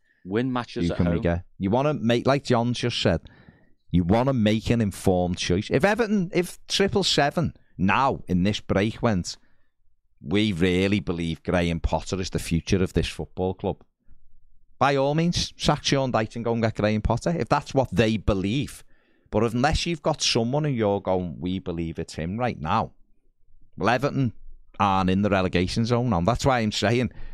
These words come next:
Speaker 2: we can't come back and lose the next three games because we're back, we're, we're, we're in a worse position
Speaker 1: Can't
Speaker 2: than
Speaker 1: have
Speaker 2: we
Speaker 1: a
Speaker 2: were
Speaker 1: win
Speaker 2: on
Speaker 1: every now and
Speaker 2: Saturday.
Speaker 1: again, which is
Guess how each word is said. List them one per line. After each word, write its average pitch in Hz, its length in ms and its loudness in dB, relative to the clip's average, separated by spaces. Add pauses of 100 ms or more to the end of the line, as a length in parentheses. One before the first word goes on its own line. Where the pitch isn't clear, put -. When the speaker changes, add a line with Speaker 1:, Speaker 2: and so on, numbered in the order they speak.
(540)
Speaker 2:
we 101 80 0
can't 120 340 0
come 123 160 2
back 107 220 0
and 117 100 0
lose 113 160 -2
the 104 80 -2
next 95 300 -2
three 95 200 2
games 95 460 0
because - 460 -2
we're 87 100 2
back, - 340 -2
we're, 85 220 -2
we're, 82 280 -4 (140)
we're 87 160 2
in 101 120 2
a 101 40 2
worse 87 280 0
position 87 320 -4
Speaker 1:
Can't 135 180 2
Speaker 2:
than - 20 -
Speaker 1:
have 135 100 0
Speaker 2:
we 107 60 4
Speaker 1:
a - 40 2
Speaker 2:
were 92 60 2
Speaker 1:
win 101 100 2
Speaker 2:
on 104 60 2
Speaker 1:
every 95 180 2
now 87 60 2
and 85 100 2 (100)
Speaker 2:
Saturday. 92 60 2
Speaker 1:
again, 87 260 0 (160)
which 82 220 -16
is - 320 -18